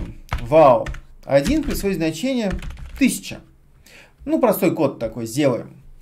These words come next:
Теперь, когда мы с вами заимпортируем второй файл в наш проект,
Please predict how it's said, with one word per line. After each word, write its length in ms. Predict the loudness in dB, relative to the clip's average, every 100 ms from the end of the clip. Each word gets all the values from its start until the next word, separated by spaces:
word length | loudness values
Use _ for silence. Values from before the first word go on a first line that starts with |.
| -20 -20 -20 _ -16
Теперь, 300 | 0 2 4
когда 220 | 2 0
мы 60 |
с 100 | -2
вами 240 | 0 0 -2
заимпортируем 960 | -2 0 2 0 0 0 2 0 -4 -14 -20 -20 -20 _
второй 380 | _ 6 6 8
файл 500 | 4 6 6 6 2
в 60 | -2
наш 240 | 2 2
проект, 560 | 4 2 2 0 -4 -12